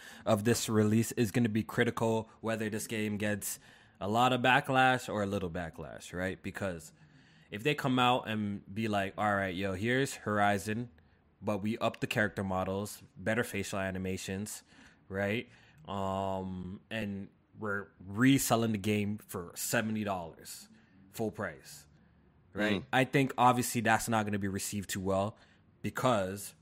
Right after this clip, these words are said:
Speaker 1: Horizon Zero Dawn literally came out five years ago. You guys are looking at footage right now of Horizon Zero Dawn on P S four Pro right now.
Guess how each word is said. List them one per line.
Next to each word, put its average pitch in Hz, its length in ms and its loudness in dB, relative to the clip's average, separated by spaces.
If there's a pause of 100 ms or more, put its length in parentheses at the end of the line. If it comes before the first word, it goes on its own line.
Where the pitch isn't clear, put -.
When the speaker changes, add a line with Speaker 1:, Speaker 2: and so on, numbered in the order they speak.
Speaker 1:
Horizon 110 420 0
Zero 117 180 2
Dawn 104 320 0 (140)
literally 107 320 -2
came 101 240 -4
out 101 120 -2
five 98 280 -2
years 95 180 -6
ago. 90 300 -8 (300)
You 104 100 -6
guys 127 180 2
are 117 60 0
looking 123 240 -2
at 101 80 -2
footage 104 340 -4
right 107 320 0
now 98 460 -2
of 98 380 -4
Horizon 104 540 0
Zero 101 240 -2
Dawn 92 240 -4
on 98 140 -4
P - 220 -8
S 95 100 -8
four 95 220 -8
Pro 87 340 -8 (240)
right 95 260 -4
now. 87 300 -8